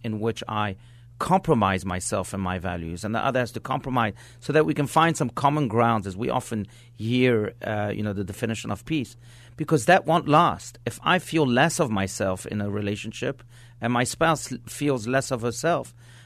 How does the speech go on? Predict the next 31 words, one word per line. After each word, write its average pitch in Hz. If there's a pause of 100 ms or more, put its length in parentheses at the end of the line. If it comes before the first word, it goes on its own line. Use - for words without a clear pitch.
then 123
why 160
would 180
she -
want 165
to 151
stay -
in 160
such -
a 151
relationship? 151 (180)
She -
wants 135
to 123
be 113
her 107
full 117
self, 165
and 104
so 131
do 123
I. 165 (580)
But 120 (140)
therefore, 165 (460)
peace -
really 156
is 117
where 135
I 143
can 131
be 160